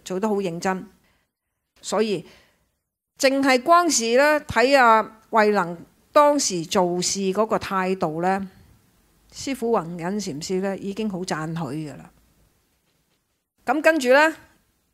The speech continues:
師父就問佢啦，「米熟也未？」你哋呢度邊個係福建人嚟㗎？你識唔識講啊？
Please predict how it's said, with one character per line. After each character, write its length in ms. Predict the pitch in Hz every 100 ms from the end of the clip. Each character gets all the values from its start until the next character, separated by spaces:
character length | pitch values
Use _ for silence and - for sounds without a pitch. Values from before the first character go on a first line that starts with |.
| _ _ _ -
師 220 | - 294
父 120 | 240
就 140 | 254 214
問 200 | 214 208
佢 160 | 202
啦， 200 | 214 208 - - _ _ _ _ _ _ _ _
「米 240 | - 208 226
熟 180 | 226 -
也 240 | 202 196
未？」 320 | 214 185 175 - _ _ _ _ _ _ _ _
你 100 | 208
哋 140 | 220 208
呢 60 | 240
度 120 | 196
邊 160 | 233
個 100 | 226
係 40 | 180
福 100 | 220
建 180 | 208 175
人 160 | 147
嚟 140 | 131 127
㗎？ 60 | - _ _ - _ _ _ _ _ -
你 60 |
識 140 | 208 269
唔 80 | 196
識 120 | -
講 280 | - 151
啊？ 100 | 185